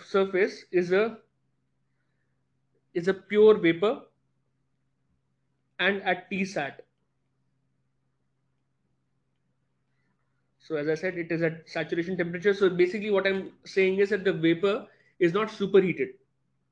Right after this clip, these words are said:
It is at the saturation temperature. And since it's at,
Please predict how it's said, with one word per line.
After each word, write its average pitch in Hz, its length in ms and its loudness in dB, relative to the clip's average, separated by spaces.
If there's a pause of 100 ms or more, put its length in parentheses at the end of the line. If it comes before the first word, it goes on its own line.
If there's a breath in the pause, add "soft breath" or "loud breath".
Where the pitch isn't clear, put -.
(340)
It 165 140 0
is 180 380 0
at 196 220 -2
the 208 80 -4
saturation 165 460 -2
temperature. 147 420 -6 (1800 loud breath)
And 180 180 2
since 254 260 -2
it's 233 180 -2
at, 220 160 -2